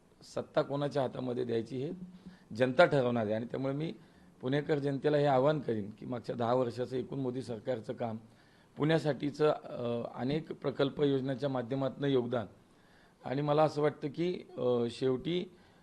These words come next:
हाही विचार पुणेकर करणार आहेत की मागच्या काही काळामध्ये नेमकं पुण्यासाठी कोणी काय केलं आणि भविष्यामध्ये पुणे,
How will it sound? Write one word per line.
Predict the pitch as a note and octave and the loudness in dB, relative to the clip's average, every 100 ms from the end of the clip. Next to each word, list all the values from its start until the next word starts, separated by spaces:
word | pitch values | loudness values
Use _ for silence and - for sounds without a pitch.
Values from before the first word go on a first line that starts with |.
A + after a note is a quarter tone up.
| _ - | _ -12
हाही | G#2 C3+ D#3 | 2 6 6
विचार | D3 - C#3+ | 4 2 -2
पुणेकर | C3+ C#3+ C#3 C#3 | 0 -4 -2 -2
करणार | B2+ B2+ B2+ C#3 | -2 -2 0 0
आहेत | G#2+ - - - - _ - | -2 -6 -20 -20 -20 _ -12
की | - | -6
मागच्या | B2+ A#2+ C#3+ | -4 -2 0
काही | C#3 C#3+ | 4 4
काळामध्ये | C#3+ C3+ C#3 C3+ C#3+ | 6 4 4 0 0
नेमकं | C#3 B2 D#3 | -2 2 4
पुण्यासाठी | D3+ - - C3+ D3+ C#3+ D3+ | 4 0 -4 0 0 0 -2
कोणी | - C#3+ D#3 | 0 0 4
काय | D#3+ D3 | 6 4
केलं | C#3 A#2+ A#2 | 4 -2 -2
आणि | C#3 | -2
भविष्यामध्ये | C3 C3 C3+ D3+ D3 D#3 | 2 2 0 -2 2 6
पुणे, | F3+ C#3+ D3+ | 6 4 0